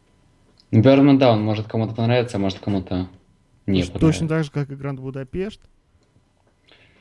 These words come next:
Speaker 1: Но
Speaker 2: Это
Speaker 1: "Исчезнувшая", по-моему, понравилась всем. Да, сложный, глубокий фильм, но он всё же такой, это, ориентирован всё же на массового потребителя.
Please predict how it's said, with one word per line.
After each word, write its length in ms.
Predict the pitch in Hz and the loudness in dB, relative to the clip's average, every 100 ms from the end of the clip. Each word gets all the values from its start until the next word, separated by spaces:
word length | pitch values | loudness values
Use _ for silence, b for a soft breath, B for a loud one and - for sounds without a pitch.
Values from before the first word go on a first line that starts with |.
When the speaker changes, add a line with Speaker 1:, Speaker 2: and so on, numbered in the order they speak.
| b b b _ _ | b b b _ _
Speaker 1:
Но 120 | 113 113 | 0 2
Speaker 2:
Это 100 | 117 | 2
Speaker 1:
"Исчезнувшая", 600 | 147 147 147 127 131 107 | 2 2 0 0 -2 -2
по-моему, 300 | 110 110 113 | -2 -4 -2
понравилась 460 | 107 107 104 101 | -2 -2 -2 -4
всем. 360 | - 90 87 87 _ _ _ _ _ _ _ _ _ _ _ _ _ _ - | -10 -10 -10 -14 _ _ _ _ _ _ _ _ _ _ _ _ _ _ -4
Да, 380 | 113 101 92 90 | 0 2 0 -2
сложный, 440 | - 123 107 110 | 0 0 2 -2
глубокий 420 | 107 107 110 117 | -2 0 0 0
фильм, 240 | 117 156 170 | -4 -2 0
но 80 | 123 | 0
он 80 | 113 | -2
всё 180 | - 117 | -2 -4
же 160 | 113 | -4
такой, 360 | 101 95 104 87 | -6 -4 -4 -4
это, 300 | - - - _ _ _ | -6 -14 -20 _ _ _
ориентирован 840 | - 104 110 104 135 123 107 98 92 | -6 -2 -2 0 0 0 0 -4 -6
всё 160 | - 101 | -4 -4
же 120 | 101 | -4
на 360 | 98 95 92 92 | -2 -2 -2 -2
массового 580 | 95 95 - 95 95 - | -2 -4 -4 -6 -6 -8
потребителя. 680 | - - 95 95 - - | -10 -4 -2 -2 -4 -10